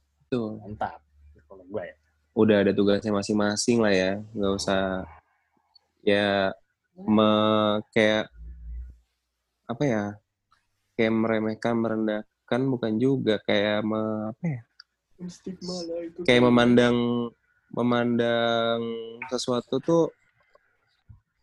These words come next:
Speaker 1: eh, membuka opini yang lain gitu loh. Padahal pesannya tuh baik, tapi dijadiin, digiring opininya,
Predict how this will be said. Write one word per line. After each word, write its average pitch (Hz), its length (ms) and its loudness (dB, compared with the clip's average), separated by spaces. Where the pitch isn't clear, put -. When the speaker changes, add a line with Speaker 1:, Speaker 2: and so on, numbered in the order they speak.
Speaker 1:
eh, 117 240 0
membuka 117 560 2
opini 117 480 4
yang 117 160 2
lain 117 300 2
gitu 117 180 2
loh. 101 140 0
Padahal 123 340 0
pesannya 120 420 -4
tuh 135 100 0
baik, 110 300 2
tapi 131 280 2
dijadiin, 110 640 4
digiring 110 420 0
opininya, 107 420 2